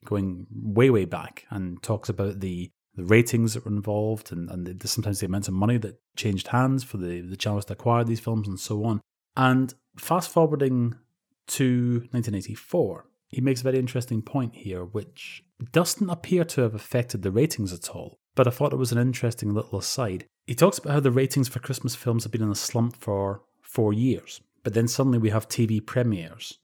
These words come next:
of a long-awaited classic and a recent blockbuster. The recent blockbuster we'll come to later on. It might have seemed to some viewers that Mary Poppins was a regular visitor to home screens because of the frequency with which extracts appeared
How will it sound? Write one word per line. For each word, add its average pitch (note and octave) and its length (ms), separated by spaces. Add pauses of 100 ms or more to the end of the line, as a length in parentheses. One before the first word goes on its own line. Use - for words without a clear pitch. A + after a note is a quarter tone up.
(220)
of G2+ 640 (280)
a G#2+ 40
long-awaited B2 460
classic A#2 520
and A2 340
a G2 60
recent G2 320
blockbuster. - 480
The G2 80
recent A#2 260
blockbuster G2+ 360
we'll F#2+ 80
come - 180
to F#2+ 100
later E2+ 240
on. E2 140 (520)
It G#2+ 100
might C#3+ 240
have - 140
seemed E3+ 380
to C3+ 80
some E3 440
viewers G2+ 440
that G#2 100
Mary C3 320
Poppins A#2+ 600
was G#2+ 120
a G2+ 60
regular B2+ 520
visitor B2 500
to - 140
home G2+ 300
screens G2 500
because A#2 460
of A2 100
the G#2 100
frequency C#3 760
with A2 260
which - 260
extracts A#2+ 720
appeared F2+ 420